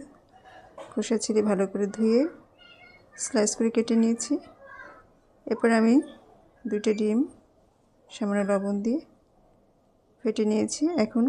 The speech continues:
অল্প অল্প করে দিয়ে আমি পাটিসাপটা পিঠার মতো, আহ, এক সাইড দিয়ে ফোল্ডিং করে ডিমটাকে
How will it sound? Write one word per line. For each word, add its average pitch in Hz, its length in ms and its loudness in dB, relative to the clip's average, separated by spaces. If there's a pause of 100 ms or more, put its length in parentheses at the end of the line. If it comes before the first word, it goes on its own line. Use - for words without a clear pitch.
(180)
অল্প 208 220 -2
অল্প 214 200 -4
করে 220 240 0
দিয়ে 226 240 0 (1500)
আমি 208 240 -2
পাটিসাপটা 214 540 -4
পিঠার 214 280 -4
মতো, 214 280 -4
আহ, - 60 -4 (400)
এক 214 100 -2
সাইড 208 200 -2
দিয়ে 220 160 -2
ফোল্ডিং 214 360 2
করে 240 280 0 (1400)
ডিমটাকে 220 640 0